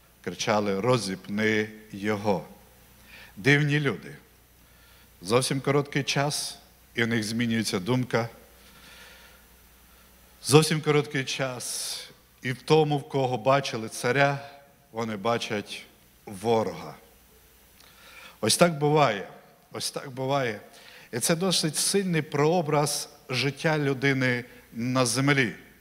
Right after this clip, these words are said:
Сьогодні висота, завтра низина, сьогодні осана, завтра розіпни. І ось так буває. І в тому, що так буває, часом ми винуваті, а часом ми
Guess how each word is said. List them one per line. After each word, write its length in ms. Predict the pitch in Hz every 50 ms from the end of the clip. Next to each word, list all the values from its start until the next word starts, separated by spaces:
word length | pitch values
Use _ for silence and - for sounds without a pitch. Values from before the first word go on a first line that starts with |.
| _ _ _ _ _ _ _ _ _ - - - - - - - - - - - - -
Сьогодні 760 | - - - - 139 139 147 143 143 123 120 117 113 110 104 90 - - - - _ -
висота, 720 | 110 - - 110 104 - - 139 135 135 135 131 117 101
завтра 420 | 101 117 120 113 - - 104 101
низина, 640 | 101 101 104 95 107 113 113 135 139 135 135 127 123 - - - - - - - - -
сьогодні 540 | - - - 123 123 123 123 120 113 107 104
осана, 720 | 104 101 - - - 139 139 143 139 135 135 131 123 123 - - - - - -
завтра 480 | 98 117 127 123 123 - 120 104 104
розіпни. 680 | 104 110 101 98 110 113 - 135 139 147 143 139 127 127 - - - - - - - - _ _
І 80 | 160 170
ось 220 | 170 156 160 -
так 240 | - 202 180 165 131
буває. 460 | 120 139 143 147 139 127 110 98 92 - - - - - _ _ _ _ _ _ _ _ _ _ _ _ - - - - - -
І 120 | - 127 135
в 40 |
тому, 280 | - - 202 202 196 180
що 180 | - - 160 147
так 200 | - 180 175 147
буває, 640 | 131 143 143 156 190 196 175 156 151 147 147 139 - - - - - - - _ _
часом 440 | - - 156 147 147 - 156 135 131
ми 120 | 135 127
винуваті, 680 | 123 123 120 123 127 131 139 143 143 147 - 131 127 127 - - - - - - - _ _ _ -
а 100 | 127 123
часом 460 | - - 113 104 - - 123 113 113
ми 300 | 113 117 113 110 107